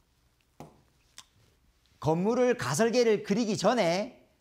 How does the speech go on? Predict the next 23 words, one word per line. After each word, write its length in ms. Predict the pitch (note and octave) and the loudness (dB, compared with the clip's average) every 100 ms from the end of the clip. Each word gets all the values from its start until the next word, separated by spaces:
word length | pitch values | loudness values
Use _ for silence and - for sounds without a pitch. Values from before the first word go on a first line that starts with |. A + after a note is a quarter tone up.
| _ _ _ | _ _ _
제일 260 | - G#3 D#4 | 0 2 2
중요한 300 | G3 F#3 G3+ | 2 0 0
겁니다. 480 | D#3+ A#2 A#2+ D#3+ - _ - | -2 -4 -6 -8 -14 _ -8
가설계를 480 | D3+ F#3+ A#3+ A#3 - | -2 0 2 2 2
그리기 240 | G#3+ A#3 | 0 0
전에 260 | G3+ G#3 - | 0 -2 0
은행에 320 | F4+ D4+ G#3+ | 2 2 2
찾아갑니다. 640 | - D4 C4+ E3 A2+ E2 - _ _ | 0 2 2 0 -4 -8 -14 _ _
토지주가 500 | - D#4+ D#4+ E3 D#3+ | 0 2 2 2 0
직접 340 | D#3 G3 C4+ - | 0 -2 -2 -2
찾아가요. 680 | C#4 C4+ D#3+ G#2+ F#2+ B2 - _ _ _ _ _ | 0 0 0 -4 -8 -12 -18 _ _ _ _ _
"내가 340 | C3 F3 B3+ | 0 4 6
이 160 | C4+ C#4+ | 4 2
건물을 480 | F#3 E3 A3 C4 A3+ | 2 2 2 0 0
지을 300 | - D4+ - | 2 2 2
건데 600 | B2+ B2+ G3 D#3 G2 - | -2 0 2 0 -2 2
땅 260 | C#4 E4+ D#4 | 4 4 2
주인이다. 760 | - B3 E4 E3 G3 D3+ - - _ _ - | 2 2 2 4 4 4 -2 -18 _ _ -4
내가 320 | C#3 A#3 C4+ | 2 2 4
땅 240 | C#4+ D4 | 2 2
주인이니까 880 | - A3 D4 A3+ C#3 C3+ F#3+ A2 - - _ _ | 0 0 2 0 -2 2 2 2 -4 -20 _ _
내가 340 | B2 F3+ B3 B3 | 0 2 2 2
토지주다." 640 | D4 D4 B3 E3+ A2+ E2 | -2 0 -2 -2 -4 -8